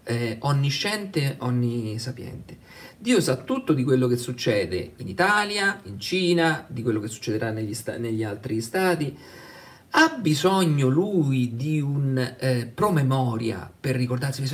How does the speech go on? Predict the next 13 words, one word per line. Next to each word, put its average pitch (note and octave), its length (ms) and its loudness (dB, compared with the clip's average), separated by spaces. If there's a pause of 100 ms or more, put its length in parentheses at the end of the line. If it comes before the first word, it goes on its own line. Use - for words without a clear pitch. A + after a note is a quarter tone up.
"Ah, - 160 -2
porca - 520 -8
miseria, G3 400 -2
m'ero F#3+ 200 0
scordato G3 920 -2 (280)
che F#3 100 -2
c'è G#3 220 0
il F#3+ 120 2
coronavirus. F3+ 1040 0
Ah, F3+ 160 -4
sì, F#3 140 -6
sì, F3+ 120 -2
aspetta. - 360 -4